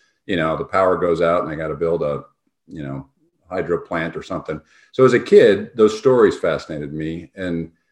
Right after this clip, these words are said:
by the time I got to Shaker, it's like, no, I was good at biology. And, uh, I didn't even actually know what a doctor really was, um, honestly, until, uh, until I was at Cornell and I spent a summer in Nepal.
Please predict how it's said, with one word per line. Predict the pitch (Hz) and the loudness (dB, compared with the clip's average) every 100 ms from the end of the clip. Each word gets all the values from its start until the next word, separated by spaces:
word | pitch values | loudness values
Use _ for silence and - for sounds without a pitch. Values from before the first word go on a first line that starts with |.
| _ | _
by | 101 | -4
the | 101 | 0
time | 135 120 | 2 2
I | |
got | 104 92 | 2 0
to | 85 | 0
Shaker, | - 127 87 | 0 0 0
it's | 82 | -2
like, | 90 - | -2 -2
no, | - - - | -4 -6 -8
I | |
was | 98 80 | -8 -6
good | 104 90 | -4 -4
at | 87 - | -4 -4
biology. | 82 82 80 80 80 80 | -2 -2 -4 -6 -6 -6
And, | 71 69 - _ - | -8 -10 -14 _ -16
uh, | 76 73 92 | -12 -8 -2
I | |
didn't | 131 135 | 2 4
even | 110 | 4
actually | 113 98 | 0 0
know | 90 | 0
what | 85 | 0
a | |
doctor | 71 90 - 90 | 0 -2 -2 -2
really | 85 76 | -2 0
was, | 82 120 - _ _ _ _ - | 0 -2 -6 _ _ _ _ -12
um, | 85 82 76 73 71 - _ _ - | -6 -4 -4 -6 -8 -14 _ _ -14
honestly, | 92 92 - 120 117 | -8 -6 -4 -4 -6
until, | 92 85 - 98 90 85 - _ _ _ _ - | -8 -6 0 2 2 0 -2 _ _ _ _ -10
uh, | 90 82 80 78 76 | -4 -2 -2 -4 -4
until | 87 113 | 0 4
I | 87 | 4
was | 85 | 2
at | 82 | -4
Cornell | - 82 85 78 | -4 -2 -2 -2
and | 78 | -4
I | 78 | -6
spent | - 87 | -6 -8
a | |
summer | 82 98 85 78 78 - | -6 -6 -4 -6 -8 -14
in | 87 | -12
Nepal. | 80 73 95 76 80 - | -10 -4 0 0 -2 -8